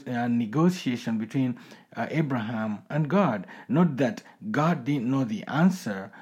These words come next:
but it just shows us that God wants us to participate in finding, in fi-, finding a result for a prayer. The Hebrew word for intercession, many times,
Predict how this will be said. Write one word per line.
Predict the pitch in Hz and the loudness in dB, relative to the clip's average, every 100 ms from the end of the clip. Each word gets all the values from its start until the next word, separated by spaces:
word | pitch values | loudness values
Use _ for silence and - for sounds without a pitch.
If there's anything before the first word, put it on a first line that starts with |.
| - | -14
but | 101 131 - | -4 -4 -4
it | 135 117 | -8 -6
just | 113 165 - | -2 -2 -2
shows | - 170 190 156 | 0 4 4 4
us | 123 117 - - - | 0 -4 -8 -18 -10
that | 117 123 | -4 -2
God | 147 165 | 0 0
wants | 143 156 151 | 2 2 2
us | 156 135 | -2 -2
to | 143 | -4
participate | 113 127 170 156 - - 131 113 110 - - - | -2 -4 -2 -4 -6 -4 -2 -2 -6 -16 -20 -4
in | 127 117 | -2 -2
finding, | 156 151 143 127 104 | 0 0 0 0 0
in | 131 120 | 0 -2
fi-, | - 143 117 | 0 -2 -2
finding | - 156 143 120 | -2 0 2 0
a | 113 | 0
result | 113 110 107 139 113 101 - - _ | -2 -4 -2 -2 -2 -6 -14 -20 _
for | - 113 104 | -8 -6 -6
a | |
prayer. | - 190 175 104 - _ - - - _ | -2 2 2 0 -8 _ -20 -20 -20 _
The | 135 - | -8 -2
Hebrew | 190 170 180 | 0 4 6
word | 175 170 139 | 6 4 0
for | - 120 107 | -4 -4 -4
intercession, | 131 131 131 - 139 131 117 117 | -6 -6 -6 -4 -4 -2 -2 0
many | 131 139 | 0 -2
times, | 139 113 104 101 107 | -2 -4 -4 -8 -12